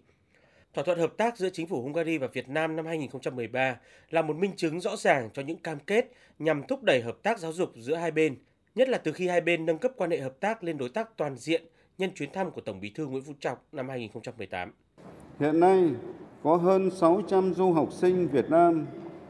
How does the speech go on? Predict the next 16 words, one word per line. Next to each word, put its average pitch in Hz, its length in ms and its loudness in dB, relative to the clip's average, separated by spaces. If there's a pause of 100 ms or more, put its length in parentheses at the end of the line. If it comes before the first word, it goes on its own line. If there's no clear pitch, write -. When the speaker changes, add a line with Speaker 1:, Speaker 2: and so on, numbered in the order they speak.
(160)
Speaker 2:
đang 175 240 6
học 147 260 2
tập, 151 220 4 (440)
công 175 240 2
tác 202 240 0 (440)
tại 131 180 0
Hungary. 165 520 4 (1040)
Trong 175 220 4
đó, 180 440 6 (300)
mỗi 156 280 2
năm, 185 340 4 (880)
Hungary 180 600 6 (720)
dành 143 360 6
cho 185 120 2
Việt 147 240 4
Nam 170 460 4